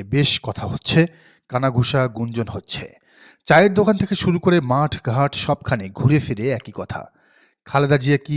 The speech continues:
বেঁচে আছেন নাকি নেই, তারেক রহমান কি দেশে আসবেন নাকি আসবেন না। খালেদা জিয়া দুদিন ধরেই রাজধানীর এভার কেয়ার হসপিটালে ভর্তি। তাকে রাখা হয়েছে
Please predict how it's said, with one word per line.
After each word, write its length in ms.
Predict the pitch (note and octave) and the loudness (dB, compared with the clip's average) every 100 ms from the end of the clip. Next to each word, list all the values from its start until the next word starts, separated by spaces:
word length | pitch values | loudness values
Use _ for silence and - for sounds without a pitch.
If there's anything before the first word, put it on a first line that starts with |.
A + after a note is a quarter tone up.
| C#3 | -4
বেঁচে 340 | A2 A2+ B2+ | -4 -4 -2
আছেন 300 | A#2 - G#3 C3+ | -2 -2 -4 -4
নাকি 260 | A#2+ - G2+ F#2 | -6 -6 -10 -10
নেই, 200 | G2 E2 _ _ _ _ - | -12 -14 _ _ _ _ -2
তারেক 180 | C#3 C#3+ | 2 2
রহমান 280 | D3 D3 D3 | 2 0 -2
কি 140 | - D3 | 0 -6
দেশে 280 | A2+ A2 C3 | -2 -2 -2
আসবেন 320 | G#2+ G#2+ G#3 D3 | -6 0 0 0
নাকি 280 | A2 - G#2+ G#2 _ A2 | -6 -6 -10 -10 _ -8
আসবেন 340 | B2 G2+ F2 | -6 -6 -12
না। 140 | C2+ - _ _ - - _ | -14 -20 _ _ -20 -20 _
খালেদা 280 | D#3 F3+ A3 | 2 4 6
জিয়া 200 | G#3 D#3+ | 6 6
দুদিন 300 | E3 C#3+ D3+ D#3+ | 6 4 4 2
ধরেই 280 | D3+ B2+ B2 | 2 2 0
রাজধানীর 460 | A#2+ A#2 C3+ B2+ A#2+ | 0 0 0 -2 -2
এভার 340 | C3+ C3+ C#3 D3+ | -4 0 0 -2
কেয়ার 260 | - C3 | -2 -4
হসপিটালে 520 | A2 A2+ - - A2 C3 | -4 -6 -8 -8 -6 -4
ভর্তি। 340 | - - - _ _ _ _ - | -6 -10 -20 _ _ _ _ -4
তাকে 180 | C#3+ F3 | -2 2
রাখা 220 | D3 C3 | 0 2
হয়েছে 380 | C#3+ D3+ C#3+ A#2+ | 4 4 2 -4